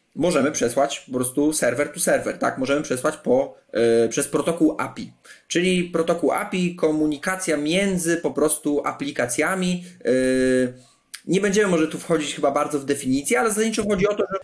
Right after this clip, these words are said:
jest to, e, możliwość w dowolnym czasie aktualizowania czy zmieniania, wywoływania dowolnych danych w naszym systemie, z poziomu naszej aplikacji, naszego serwera, tak? Czyli po prostu mamy,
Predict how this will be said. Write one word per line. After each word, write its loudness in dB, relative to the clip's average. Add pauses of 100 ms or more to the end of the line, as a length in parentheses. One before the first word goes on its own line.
jest 0
to, 4
e, 4 (920)
możliwość 0 (300)
w -6
dowolnym 2
czasie 0
aktualizowania 0
czy -8
zmieniania, -2
wywoływania -2
dowolnych 0
danych -2
w -8
naszym -4
systemie, -2 (420)
z 0
poziomu 2
naszej 0
aplikacji, -4
naszego -2
serwera, 2
tak? -2
Czyli -2
po -18
prostu -4
mamy, 0